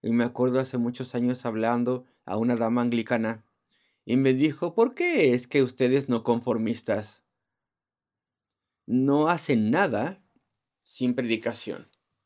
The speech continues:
No es tan cierto como, a, a, como an-, a, hoy en día como antes pasaba, pero decía que no puedes tener una fiesta, no puedes tener una celebración, no puedes tener algo que sea completamente social.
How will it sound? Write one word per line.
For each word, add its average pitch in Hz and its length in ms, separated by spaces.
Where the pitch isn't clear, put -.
No 127 360
es 151 200
tan 165 180
cierto 139 480
como, 110 320
a, 104 400
a, - 160
como 113 260
an-, 117 180
a, - 160
hoy 135 180
en 131 80
día 131 160
como 117 180
antes 123 300
pasaba, 131 640
pero 123 160
decía 123 180
que 214 120
no 247 100
puedes 269 140
tener 160 200
una 139 140
fiesta, 113 680
no 135 140
puedes 175 180
tener 143 180
una 143 160
celebración, 110 920
no 139 160
puedes 160 300
tener 131 520
algo 120 540
que 120 120
sea 131 160
completamente 135 640
social. 120 840